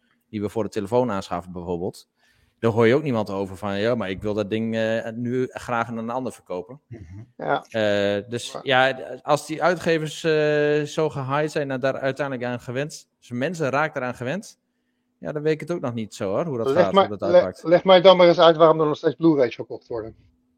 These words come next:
Speaker 2: Ja.
Speaker 3: Terwijl iedereen Netflix heeft, iedereen heeft H B O Max, noem het maar op, wat voor streamingdiensten je ook hebt.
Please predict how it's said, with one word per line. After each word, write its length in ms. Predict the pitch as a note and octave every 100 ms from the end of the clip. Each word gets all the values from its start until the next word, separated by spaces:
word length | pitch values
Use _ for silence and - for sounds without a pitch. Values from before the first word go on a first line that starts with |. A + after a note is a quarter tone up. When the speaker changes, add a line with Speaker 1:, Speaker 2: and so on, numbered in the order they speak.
| _ _ _ _ _ _ _ _ _ _ _ _
Speaker 2:
Ja. 260 | A2+ A2
Speaker 3:
Terwijl 280 | A2 C3 C3+
iedereen 380 | - E3 D3+ E3
Netflix 440 | D#3+ D#3+ - E3+ -
heeft, 280 | C#3+ C3+
iedereen 400 | D#3+ E3 D3+ D3
heeft 400 | C#3 - - D3
H 100 | -
B 60 | D3
O 100 | D3
Max, 400 | C#3 D3 - -
noem 200 | D#3 G3
het 100 | G3
maar 160 | F#3 G3
op, 120 | G3+
wat 180 | F#3+ F3
voor 80 | E3
streamingdiensten 760 | - E3+ D#3+ D3+ C3+ C3+ -
je 100 | C3
ook 120 | B2+
hebt. 180 | - F#3+